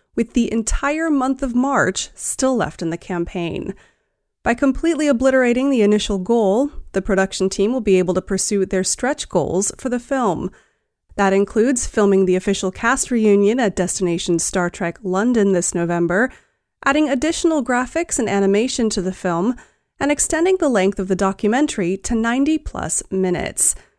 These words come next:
The next stretch goal is set at five hundred thousand dollars, and it will allow the Voyager documentary to have its own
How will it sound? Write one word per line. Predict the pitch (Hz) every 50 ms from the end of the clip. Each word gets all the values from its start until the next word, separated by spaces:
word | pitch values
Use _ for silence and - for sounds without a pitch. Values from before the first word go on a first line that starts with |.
| _ _ _ _ _ _ _ _ -
The | - 254
next | 269 285 277 -
stretch | - 269 240 240 - -
goal | - 226 247 254
is | 233 -
set | - 233 220
at | 202 165
five | - - 226 214 214
hundred | 240 233 214 196 185 -
thousand | 214 208 214 220 220 226
dollars, | 214 208 190 185 180 185 202 233 240 220
and | 208
it | 196 -
will | 202 196
allow | 190 190 190 185 190 190
the | 190 185
Voyager | 180 196 202 240 285 294 233 240 220
documentary | 202 202 185 180 - - 190 175 170 180 185 - - 196 190 190
to | - 202
have | - - 196 190
its | - 196 - -
own | - 196 190 185 190 190